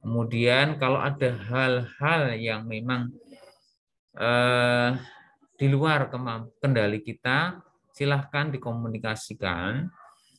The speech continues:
baik dengan prodi, dengan komisi, dengan dosen, dan juga dengan perusahaan dan supervisi. Nah, nanti supaya nanti, eh, setiap aktivitas Anda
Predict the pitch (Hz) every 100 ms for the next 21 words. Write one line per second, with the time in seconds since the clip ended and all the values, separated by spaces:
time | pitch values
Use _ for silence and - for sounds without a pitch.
0 | _ - 117 139 143 - 117 113 110 107
1 | 120 135 160 156 156 151 127 107 110 110
2 | 107 139 143 - 143 143 143 135 110 104
3 | 104 127 131 131 127 127 110 95 104 -
4 | 117 104 101 98 113 104 92 - 110 120
5 | 98 104 _ - - 95 - 82 71 -
6 | _ _ - - - _ _ 92 104 127
7 | 127 98 98 120 - 92 101 113 101 95
8 | 113 127 131 98 92 95 85 - - -
9 | 120 - 143 147 110 - 110 110 110 101
10 | 90 95 101 123 147